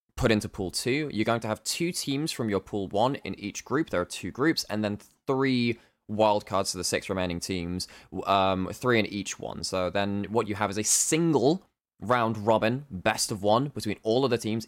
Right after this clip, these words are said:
Each of the five teams will play each other, uh, just the one time. The fifth team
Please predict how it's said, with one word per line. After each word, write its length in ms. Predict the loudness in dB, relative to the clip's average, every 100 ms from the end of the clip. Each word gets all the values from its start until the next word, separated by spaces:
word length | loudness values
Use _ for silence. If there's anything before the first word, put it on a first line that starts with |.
| -6
Each 260 | -6 -4
of 60 | -6
the 80 | -4
five 280 | 0 0 0
teams 360 | -6 -6 -4
will 140 | -4 -4
play 260 | -2 -2
each 160 | 0 -2
other, 300 | 0 -2 -4 -10 -14 0
uh, 180 | 0 2
just 240 | 0 -2
the 60 | -2
one 180 | -2 -2
time. 460 | -2 0 0 -4 -8 -20 _
The 80 | -8
fifth 340 | 0 0 0 0
team 260 | 0 0